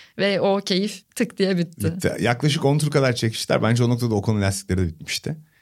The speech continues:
Speaker 2: Alonso durumu daha iyi idare etti. Bir dışarıdan geçişinde bir içeri doğru onu kapatıp yer bırakma işi, onu adil bir ölçüde yer bırakışı falan var. Daha büyük ustalık. Ocon bir yerde frenajı falan kaçırdı.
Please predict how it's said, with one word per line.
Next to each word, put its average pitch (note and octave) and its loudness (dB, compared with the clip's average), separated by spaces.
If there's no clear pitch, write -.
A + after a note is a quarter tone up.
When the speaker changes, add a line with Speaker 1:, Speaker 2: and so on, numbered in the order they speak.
Speaker 2:
Alonso A2+ 0
durumu A#2 2
daha A2+ 4
iyi A2+ 4
idare E2+ 2
etti. - -6
Bir G2 -2
dışarıdan G#2+ 2
geçişinde A2+ 2
bir G#2+ 0
içeri G#2+ 0
doğru G#2 2
onu G2+ -2
kapatıp - -10
yer G2 0
bırakma G2 0
işi, G2 0
onu G2 0
adil G#2 -2
bir G#2 -2
ölçüde G2 0
yer G2+ 2
bırakışı F#2 -2
falan F#2+ 0
var. - -4
Daha G2 2
büyük E2 -4
ustalık. G2+ -8
Ocon G#2 0
bir G#2 2
yerde G2+ 2
frenajı F#2+ 2
falan F#2 0
kaçırdı. F2+ -4